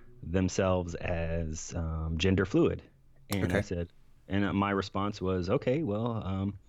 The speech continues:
Speaker 1: how would you like me to refer to you then? Would you like to, me to use male or female pronouns?" Or,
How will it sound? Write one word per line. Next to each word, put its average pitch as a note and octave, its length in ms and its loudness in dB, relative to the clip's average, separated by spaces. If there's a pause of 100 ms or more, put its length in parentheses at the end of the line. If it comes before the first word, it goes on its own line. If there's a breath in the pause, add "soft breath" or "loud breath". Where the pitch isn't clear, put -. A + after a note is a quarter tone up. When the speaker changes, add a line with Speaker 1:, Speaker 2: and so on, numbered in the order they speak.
(140)
Speaker 1:
how F#2 140 0
would F#2 100 4
you G2 80 2
like G2 180 2
me G2+ 200 0
to G2 180 0
refer G2+ 320 2
to F#2 80 0
you F2 140 0
then? E2 300 -4
Would E2+ 180 -2
you E2+ 100 -2
like E2 300 -2
to, - 100 -4
me F2 220 2
to E2 80 -2
use E2+ 400 2
male G#2 360 4
or F#2+ 80 4
female A#2 380 4
pronouns?" C3 480 2
Or, F2+ 220 -2